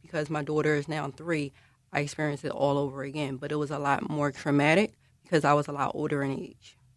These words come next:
So I had my daughter at thirty-five years old. The hormones are different. When you're going through pregnancy, everything is different. Everything is heightened. And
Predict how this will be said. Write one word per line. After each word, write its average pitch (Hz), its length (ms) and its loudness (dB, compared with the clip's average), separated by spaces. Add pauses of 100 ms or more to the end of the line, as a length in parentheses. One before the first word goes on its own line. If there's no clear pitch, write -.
(380)
So 151 80 4
I 147 100 6
had 151 220 2
my 143 100 0
daughter 143 300 -2
at 143 140 -6
thirty-five 139 540 -6
years 135 220 -10
old. 156 320 -2
The 151 80 6
hormones 147 440 6
are 143 60 -6
different. 160 460 -2
When 151 180 2
you're 143 120 -2
going 147 180 2
through 147 140 -4
pregnancy, 175 480 0
everything 147 400 -2
is 139 100 -8
different. - 400 -2 (380)
Everything 147 340 8
is 143 140 -6
heightened. - 400 2 (560)
And 151 500 6